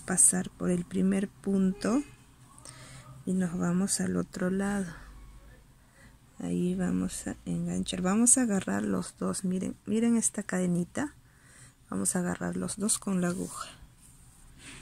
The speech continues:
Así. Paso los dos aquí y paso a este lado.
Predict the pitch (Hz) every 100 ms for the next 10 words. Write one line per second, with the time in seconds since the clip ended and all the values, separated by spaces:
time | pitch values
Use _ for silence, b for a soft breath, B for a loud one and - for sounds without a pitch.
0 | B B 170 - 220 285 - b b b
1 | b - - - - - B B B B
2 | - 170 165 190 - 185 185 180 - 185
3 | - 196 - 208 233 262 - - - -
4 | - - - B B B B - 190 -
5 | 202 185 185 180 - 185 185 - 165 170
6 | 175 185